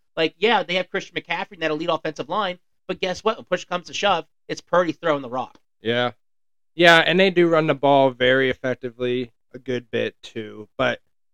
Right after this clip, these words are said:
Speaker 2: the difference between them running the ball and the Steelers running the ball is all the motion
Speaker 1: Mm-hmm.
Speaker 2: they can do, all the play action you see in San Francisco. You don't ever see that out of Pittsburgh. It's just
Speaker 1: Mm-mm.
Speaker 2: line up and try to run down your throat with a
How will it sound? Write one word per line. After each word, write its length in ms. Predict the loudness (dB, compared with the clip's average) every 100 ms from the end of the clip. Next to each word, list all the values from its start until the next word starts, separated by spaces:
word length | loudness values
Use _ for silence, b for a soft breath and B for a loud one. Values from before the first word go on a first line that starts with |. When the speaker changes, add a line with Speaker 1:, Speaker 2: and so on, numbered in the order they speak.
| _
Speaker 2:
the 60 | -2
difference 240 | -2 -2
between 180 | -4 -2
them 160 | 0 0
running 200 | -2 -4
the 60 |
ball 200 | -2 -2
and 80 | -2
the 60 | -8
Steelers 340 | -4 -2 -2
running 180 | -6 -8
the 40 |
ball 220 | -6 -4 -4
is 80 | -8
all 180 | -10
the 100 | -8
motion 540 | -8 -10 -10 -12 -14 -16 _ _ _ -16
Speaker 1:
Mm-hmm. 300 | -14 -12 -6
Speaker 2:
they 160 | -4
can 180 | -4 -6
do, 300 | -4 -4 -4
all 160 | -4 -4
the 80 | -6
play 280 | -6 -2
action 480 | 0 0 0 -4 -10
you 60 | -12
see 340 | -10 -6 -4
in 160 | -6 -8
San 280 | -10 -10 -10
Francisco. 760 | -14 -6 -6 -6 -8 -8 -10 -18 _ _
You 80 | -8
don't 120 | -6
ever 200 | -6 -8
see 180 | -12 -12
that 220 | -12 -10
out 80 | -12
of 120 | -14
Pittsburgh. 380 | -16 -16 -16 -16
It's 160 | -18 -18
just 180 | -18 -14
Speaker 1:
Mm-mm. 320 | -16 -16 -20 _ 0
Speaker 2:
line 280 | 4 6
up 200 | 4 2
and 100 | 0
try 160 | -2 -2
to 80 | 0
run 200 | -2 0
down 180 | -2 -2
your 100 | -6
throat 360 | 0 2 2
with 180 | -2 -8
a 100 | -10